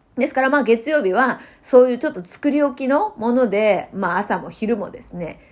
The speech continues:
えー、事なきを得るわけですよ。そういう感じで、えー、まあ週末終わったよね、という感じですね。で、まあもうちょっとしたらさ、あなた、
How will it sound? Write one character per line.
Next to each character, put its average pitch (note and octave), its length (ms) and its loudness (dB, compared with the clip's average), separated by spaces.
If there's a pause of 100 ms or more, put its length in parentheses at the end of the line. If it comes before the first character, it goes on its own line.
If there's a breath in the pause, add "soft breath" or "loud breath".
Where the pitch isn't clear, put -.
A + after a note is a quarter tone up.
(140 soft breath)
え C#3+ 280 -12
ー、 - 40 -16
事 G3+ 260 -4
な F#3+ 120 -4
き - 160 -12
を - 200 -14
得 G3 120 -4
る F#3+ 60 -2
わ - 120 -8
け - 100 -20
で - 80 -18
す - 180 -20
よ。 - 80 -18 (760 soft breath)
そ C4 200 2
う C4 40 4
い C4 40 0
う B3+ 40 -6
感 A#3+ 300 0
じ G#3+ 120 -8
で、 A3+ 300 0
え F3+ 760 -6
ー、 - 20 -14
ま F#3 120 -6
あ F3+ 60 -8
週 G3 280 -4 (180)
末 F#3 720 -4 (160)
終 G3 80 -2
わ G#3+ 60 2
っ A3 120 -6
た B3 100 0
よ A#3 100 0
ね、 G#3 360 -2
と F3 60 -6
い D#3+ 120 -6
う D#3 60 -10
感 E3+ 280 -10
じ F3 100 -10
で E3+ 80 -8
す E3+ 80 -14
ね。 D#3+ 140 -10
で、 F#3 120 -2
ま A#3 300 2
あ - 20 -8
も C4+ 180 0
う C#4 40 0
ち C#4+ 80 -6
ょ D4+ 60 -2
っ - 20 -8
と D4+ 160 -12
し - 100 -10
た D4+ 120 -4
ら C#4+ 100 -4
さ、 F3+ 280 -2
あ - 40 -2
な - 100 -10
た、 - 280 -2